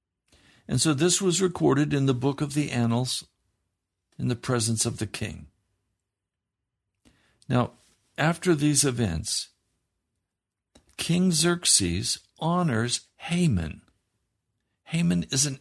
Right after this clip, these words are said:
Agite. He is an enemy of the children of God. The Amalekites tried to destroy the Israelites. God commanded that they be killed by King Saul. But this man, his family, escaped some way.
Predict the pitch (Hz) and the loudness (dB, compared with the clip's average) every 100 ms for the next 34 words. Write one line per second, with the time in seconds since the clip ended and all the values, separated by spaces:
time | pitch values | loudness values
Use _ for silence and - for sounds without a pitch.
0 | - 151 160 127 95 95 - 147 120 123 | -8 -8 -4 -6 -6 -8 -2 0 2 -2
1 | 123 _ - 180 190 139 107 110 107 117 | -4 _ -2 2 2 4 2 2 0 -2
2 | - 156 139 131 123 - 131 139 110 85 | -2 -2 0 -2 -2 -6 -6 -4 -4 -8
3 | - _ _ _ _ _ _ _ _ _ | -16 _ _ _ _ _ _ _ _ _
4 | _ _ _ 135 139 160 190 180 147 - | _ _ _ -8 -6 0 2 2 0 -2
5 | 123 113 - - 151 135 139 143 139 - | -2 0 -2 0 0 0 -4 2 2 2
6 | - 190 190 147 120 104 87 98 87 82 | 2 2 2 2 2 2 2 -2 0 -2
7 | 73 - - _ _ _ - 143 160 160 | -4 -8 -10 _ _ _ -8 0 0 2
8 | 165 156 156 165 156 131 123 160 156 143 | 0 2 2 2 2 2 -2 2 2 2
9 | - 185 185 120 123 120 175 170 156 - | -2 2 2 2 -2 0 0 2 2 2
10 | 196 147 98 - _ _ _ _ _ _ | 4 2 0 -4 _ _ _ _ _ _
11 | _ _ _ _ _ _ _ _ _ _ | _ _ _ _ _ _ _ _ _ _
12 | _ _ - 117 185 196 185 160 147 151 | _ _ -8 -6 0 2 2 2 2 2
13 | 80 - 143 160 - 180 175 127 123 143 | 0 0 0 2 2 2 2 2 2 2
14 | 123 - 175 170 156 - 123 98 90 87 | 2 2 2 0 0 -2 0 2 0 0
15 | 85 | -4